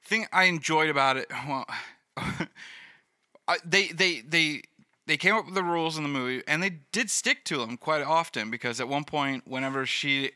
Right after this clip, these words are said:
whenever she, uh, what, she's hit with the, the blade, and, uh, Pinhead is like, "Look, it's either you or you decide who goes." And then she figures out a way to fucking kill one of the Cenobites with the blade that's been sticking out.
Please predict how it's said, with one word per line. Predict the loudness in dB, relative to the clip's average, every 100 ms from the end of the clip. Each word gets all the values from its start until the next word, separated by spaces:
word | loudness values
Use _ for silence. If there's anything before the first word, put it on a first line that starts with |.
| -8 -4
whenever | -2 -2 -2
she, | -4 -2 -2 -2
uh, | -4 -4 -2 -2 -2 -2 -4 _ _ _ _ _ _ _ _ _ _ _
what, | -8 -6
she's | -2 0 2 2
hit | 0
with | -2 -2
the, | 0 0 -2
the | -4
blade, | -4 0 0 -2 -6
and, | -6 -4 -2 -2
uh, | -2 -2 -2 -4 -8 _ _ _ _ -6
Pinhead | -4 0 0 0 -6 _ _ -20 _
is | -8 -2
like, | -2 0
"Look, | -2 -2 -4
it's | -4
either | -2 -2
you | -2 0 0
or | -2 -2 -2
you | -2 -4
decide | -4 -2 -2 -2
who | -6
goes." | -4 -2 -4 -10 -16 -12
And | -8
then | -6
she | -4 -4 -2 -2 -4
figures | -4 -4 -2
out | -2
a | 2
way | 0
to | 0
fucking | -4 -6 -6
kill | -6 -4
one | -2 -4
of |
the | -6
Cenobites | -4 -2 0 -2 -4
with | -10
the | -8
blade | -4 -4 -6
that's | -12
been | -10 -8
sticking | -6 -8 -10
out. | -12 -14